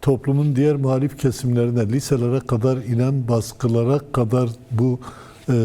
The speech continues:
yaklaşımlar sürerken bu demokratik değişim ve dönüşüm Türkiye'de nasıl sağlanacak? Kürt sorununun çözümü de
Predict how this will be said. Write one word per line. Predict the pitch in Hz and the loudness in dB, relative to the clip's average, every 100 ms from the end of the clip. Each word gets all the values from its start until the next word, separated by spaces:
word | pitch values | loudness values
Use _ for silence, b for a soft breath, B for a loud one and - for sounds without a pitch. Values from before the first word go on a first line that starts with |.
| 113 113 113 113 117 | 2 2 2 2 2
yaklaşımlar | 117 - 123 - 123 131 131 | 0 0 -2 0 0 2 0
sürerken | - 127 127 120 - 113 80 B B B 151 | -2 0 2 0 0 -2 -2 B B B 0
bu | 160 | 2
demokratik | 170 160 - 165 160 196 - | 2 0 2 0 0 -4 -2
değişim | 151 143 135 - 151 135 | 2 2 0 0 0 2
ve | 120 | 0
dönüşüm | 131 123 120 156 131 | 0 0 0 -2 -2
Türkiye'de | 156 139 - 131 127 156 165 B B B | -2 -4 0 0 2 0 0 B B B
nasıl | 139 151 156 156 | 2 2 2 -2
sağlanacak? | - 127 120 117 117 117 170 - - - - - | 2 2 4 2 2 2 0 0 -8 -20 -20 -12
Kürt | - 202 196 | -2 0 0
sorununun | - 143 127 139 147 | 0 0 2 0 -2
çözümü | - 131 113 127 156 147 | 0 0 2 0 2 2
de | 170 | 0